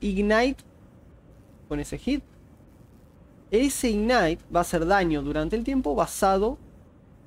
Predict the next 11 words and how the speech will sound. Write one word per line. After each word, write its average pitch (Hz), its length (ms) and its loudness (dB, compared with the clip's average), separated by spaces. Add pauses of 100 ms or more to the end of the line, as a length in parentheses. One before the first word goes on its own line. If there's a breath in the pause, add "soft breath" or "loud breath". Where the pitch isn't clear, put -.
(960)
en 277 160 4
el 240 160 4
daño 214 340 4
que 185 140 2
nosotros 180 840 -4 (140)
le 156 100 0
hicimos 185 380 -2
para 151 180 0
aplicar 147 360 -4
ese 147 200 -6
Ignite. - 180 -18